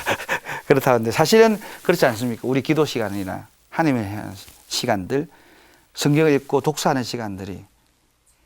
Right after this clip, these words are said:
티브이를 보는 시간보다 훨씬 적게, 티브이 보는 시간 정확하게 또 할애라도 돼 있다 아닙니까? 그죠? 어. 그러니까 저희도 가정기도문을 방-,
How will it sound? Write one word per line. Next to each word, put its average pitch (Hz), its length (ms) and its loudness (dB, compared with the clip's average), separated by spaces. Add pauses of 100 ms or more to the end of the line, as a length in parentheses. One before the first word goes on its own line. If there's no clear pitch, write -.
티브이를 226 320 6
보는 135 300 2
시간보다 107 760 -4 (140)
훨씬 127 520 -4 (640)
적게, 104 520 -8 (640)
티브이 262 300 4
보는 185 220 4
시간 175 220 4
정확하게 131 320 0
또 - 100 0
할애라도 247 560 4
돼 113 180 -2
있다 95 180 -6
아닙니까? 90 340 -14
그죠? 98 280 -14 (380)
어. 98 200 -20 (920)
그러니까 131 180 0
저희도 147 280 4
가정기도문을 170 1040 4
방-, 123 360 -6